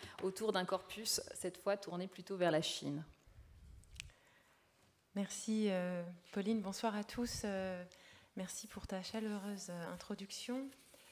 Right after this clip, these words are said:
Speaker 2: Et j'aimerais effectivement me pencher dans cette, euh, courte présentation sur, euh, une question qui permet d'aborder ce corpus de manière transversale.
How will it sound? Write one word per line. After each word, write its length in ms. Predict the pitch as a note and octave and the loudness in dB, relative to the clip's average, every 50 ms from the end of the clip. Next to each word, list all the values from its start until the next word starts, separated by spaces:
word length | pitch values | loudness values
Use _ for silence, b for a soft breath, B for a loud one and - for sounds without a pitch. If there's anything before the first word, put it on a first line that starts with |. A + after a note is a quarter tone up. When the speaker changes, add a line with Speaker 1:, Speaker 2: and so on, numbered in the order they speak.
| B B B B B B - - - - - - - - - - _ _ B B B B B B B B B B B B B B B B B B B B B B _ _ _ _ _ _ - - | B B B B B B -20 -20 -20 -20 -20 -20 -20 -20 -20 -20 _ _ B B B B B B B B B B B B B B B B B B B B B B _ _ _ _ _ _ -6 -2
Speaker 2:
Et 400 | A#3+ A#3 A#3+ A#3+ A#3+ A#3+ A#3+ A#3 | 0 2 4 4 4 4 4 4
j'aimerais 640 | G3+ A#3 A#3 A#3+ B3 A3+ C#4 D4+ D4+ D4+ D4 C#4+ C4 | 4 4 4 4 4 4 4 2 4 4 4 4 4
effectivement 640 | A#3 A#3+ - A#3+ - - B3+ A3 A#3+ C4+ C#4 C#4+ C#4 | 2 2 -2 -4 -2 -2 -2 0 0 2 2 2 2
me 360 | C4 B3 A#3 A3+ A3 G#3 G#3 | 4 4 4 2 2 0 -2
pencher 720 | G#3 - C4 C4 A#3+ - - - B3+ B3+ C4+ C#4 C#4+ D4 D4+ D4 C#4 B B B B B B - | -2 -2 -2 -2 -2 -2 -2 0 0 0 0 0 -2 -4 -8 -12 -14 B B B B B B -14
dans 340 | - - G#3+ G#3+ G#3 G#3 G#3 | -8 -6 -4 -2 -2 -2 -4
cette, 360 | G3+ - - G3+ F#3+ - - G3 | -4 -6 -6 -8 -8 -8 -6 -6
euh, 200 | F#3+ F#3 F#3 F3+ | -6 -6 -6 -10
courte 380 | - - B3+ B3 - - - G#3 | -8 -8 -8 -8 -6 -6 -8 -8
présentation 760 | - - - A#3 A3 G#3 A3+ G#3+ A3 G#3+ G#3 - - C#4 C#4 | -6 -6 -4 -4 -2 -2 -2 -4 -4 -4 -6 -2 0 0 0
sur, 400 | B3+ - - - G#3 G#3 G3+ - | 0 -2 -4 -4 -6 -6 -4 -2
euh, 160 | G#3 G3 F#3 F#3 B B B B B B B B B - | 0 0 0 -2 B B B B B B B B B -4
une 200 | - A#3+ A#3+ A#3+ | 0 2 2 2
question 540 | A3+ A#3+ A#3+ A#3 A3 - - - - C#4 D4+ E4 E4+ E4 - | 2 0 -2 -2 -2 -4 -6 -4 -2 -2 -2 -2 -4 -8 -10
qui 180 | - - G#3+ G#3 | -8 -8 -8 -6
permet 500 | - G#3+ G#3+ G#3+ G#3+ A3 A3 B3 D4 C4+ | -4 -4 -4 -2 -2 -2 0 0 0 0
d'aborder 420 | A3 G3+ F3+ G3 F#3+ G3+ G#3 B3 | 0 -2 -2 -4 -6 -4 -4 -4
ce 140 | B3+ - A3+ | -4 -6 -6
corpus 520 | G#3 - G3+ - - - - C#4 - - | -6 -8 -8 -10 -10 -10 -10 -10 -6 -4
de 80 | - A3 | -4 -2
manière 340 | G#3 G3 G3 G3+ G#3 G#3 - | -2 -2 -2 -2 -4 -6 -8
transversale. 880 | - - - G#3+ G#3 F3 G3+ G3+ - - - A#3 A#3+ C4+ C#4 B3 G3+ | -8 -6 -6 -6 -4 -4 -6 -6 -6 -6 -4 -2 -2 0 0 0 -2